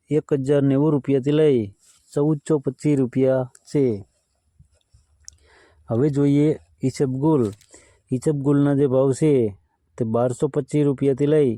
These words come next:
એકવીસો પચાસ રૂપિયા છે. હવે જોઈએ કલોંજી. કલોંજીના જે ભાવ છે તે બેતાલીસો પચાસ રૂપિયાથી લઈ પિસ્તાલીસો નેવું રૂપિયા છે. હવે જોઈએ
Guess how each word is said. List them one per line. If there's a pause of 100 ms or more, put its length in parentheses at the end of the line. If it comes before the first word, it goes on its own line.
(460)
એકવીસો
પચાસ
રૂપિયા (140)
છે. (2000)
હવે
જોઈએ (160)
કલોંજી. (400)
કલોંજીના
જે
ભાવ
છે (840)
તે
બેતાલીસો
પચાસ
રૂપિયાથી
લઈ (580)
પિસ્તાલીસો
નેવું
રૂપિયા (160)
છે. (2250)
હવે
જોઈએ